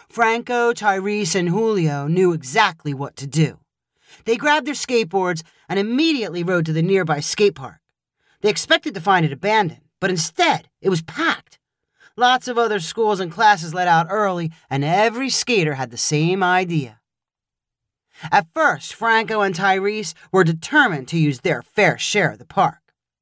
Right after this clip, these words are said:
They dropped into some of the pipes, but kept getting bumped and squeezed by older kids. They returned to the spot where Julio stood watching them and complained about the crowded conditions.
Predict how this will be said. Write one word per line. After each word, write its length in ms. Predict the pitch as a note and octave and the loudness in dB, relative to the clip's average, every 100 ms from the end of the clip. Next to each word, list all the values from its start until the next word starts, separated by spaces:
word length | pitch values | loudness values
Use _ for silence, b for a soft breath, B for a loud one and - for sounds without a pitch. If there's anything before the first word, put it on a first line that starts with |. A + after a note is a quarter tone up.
| _ _ _ _ _ _ _ _ _ B B | _ _ _ _ _ _ _ _ _ B B
They 140 | B3+ | 0
dropped 400 | A#3+ B3+ B3 - | 2 0 0 0
into 180 | A#3+ E3 | -2 0
some 200 | D3+ F#3 | 0 0
of 40 | |
the 60 | D#3 | -2
pipes, 380 | - G3 - - b - | 0 0 0 -6 b -6
but 120 | F#3 | -4
kept 180 | C#4 - | -2 0
getting 180 | F#3+ D#3+ | 0 0
bumped 320 | F#3+ A#3+ D#3 | 2 0 0
and 100 | C3 | -6
squeezed 400 | - A#3 B3+ D#3+ | -6 -2 -2 -2
by 140 | C#3 | -4
older 300 | - F3+ D#3+ | -2 -2 -2
kids. 520 | - - F#3+ - - _ _ _ _ b b | -4 -4 -4 -6 -16 _ _ _ _ b b
They 120 | G#3+ | 0
returned 340 | A#3 B3 E4 | 0 0 0
to 80 | C4+ | 0
the 60 | G3 | -4
spot 340 | - B3 G#3 | -2 2 2
where 100 | E3+ | 0
Julio 460 | E3 C4+ A#3+ F3+ D3 | -6 0 2 2 0
stood 340 | - G3 D3+ | -2 -2 -2
watching 460 | G3 G#3 F3 E3+ D#3+ | 2 2 2 -2 -2
them 180 | D3 D3+ | 0 0
and 140 | D#3+ | -2
complained 420 | G3+ F3 A#3 G#3+ | -4 -2 0 0
about 200 | F3 D#3+ | 2 0
the 60 | D#3 | -2
crowded 380 | - G3 D3 A#2+ | 0 0 0 -2
conditions. 600 | D3+ E3 D#3+ G#2+ D#2+ | -2 -2 -4 -8 -18